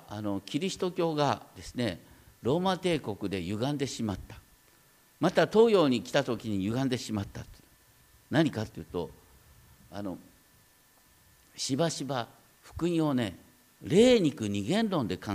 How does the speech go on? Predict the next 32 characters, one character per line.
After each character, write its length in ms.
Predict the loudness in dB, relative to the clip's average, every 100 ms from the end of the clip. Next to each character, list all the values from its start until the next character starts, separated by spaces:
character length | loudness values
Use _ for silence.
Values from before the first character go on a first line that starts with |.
| -2
え 120 | -2
る 60 | -4
人 160 | -10
が 140 | -14 -16
い 60 |
る 60 | -18
ん 40 |
で 80 | -20
す。 180 | -20 -20 _ _ _ _ _ _ _
あ 100 | -14
の、 140 | -12 -14 -20 _ -20 _ _ _ _
こ 140 | 0 4
の 220 | 4 2 -6 2
霊 360 | 10 10 10
が、 280 | 4 0 -2 -8 -20 _ _ _ -10
ね、 140 | -10 -10 -18 _
ま 140 | -2
た 160 | 0 0
魂 640 | 2 4 4 2 0 0
が 240 | 0 0 -2 -12 -20 _ 2
肉 280 | 4 4 2
体 240 | 4 4
か 120 | 4
ら 140 | 4 2
解 300 | 4 4 4
放 260 | 4 2
さ 160 | 4 2
れ 140 | 2
て、 420 | -2 -2 0 -2 -10 -20 _ _ _ _ _ _ -14
ね、 160 | -12 -12 -18 _ _ _ _ _
天 280 | -2 0 0
で 140 | -2